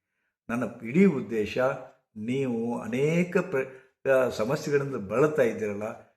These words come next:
ಸುಮ್ಮನೆ ಯಾವುದೋ ಒಂದು ಮೂಲದಿಂದ, ಹ್ಮ್, ನಿಮ್ಮ ನೆಗೆಟಿವಿಟಿ ಒಳಗಿಂದ ಹೆಚ್ಚಾಗಿ ಮುಗಿಯೋ ಕಾಲ ಬಂದಾಗ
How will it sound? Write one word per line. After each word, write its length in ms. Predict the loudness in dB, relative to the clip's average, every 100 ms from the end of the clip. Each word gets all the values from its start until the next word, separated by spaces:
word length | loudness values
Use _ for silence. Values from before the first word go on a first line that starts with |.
| _ _ -2
ಸುಮ್ಮನೆ 300 | 0 0 2
ಯಾವುದೋ 340 | 2 4 4
ಒಂದು 200 | 4 4
ಮೂಲದಿಂದ, 500 | 0 -6 -6 -8 -8
ಹ್ಮ್, 520 | -10 -16 -12 -10 -8
ನಿಮ್ಮ 300 | -8 -8 -6 -4 -4 -6 -10 _ _ _ _ _ -6
ನೆಗೆಟಿವಿಟಿ 840 | -4 -2 -4 -4 -4 -4 -4 -2
ಒಳಗಿಂದ 560 | 0 0 0 0 -4 -4
ಹೆಚ್ಚಾಗಿ 840 | -4 -6 -6 -2 0 0 -2 -2
ಮುಗಿಯೋ 520 | -4 -6 -4 4 6 4
ಕಾಲ 280 | 0 -4
ಬಂದಾಗ 500 | -4 -6 4 6 6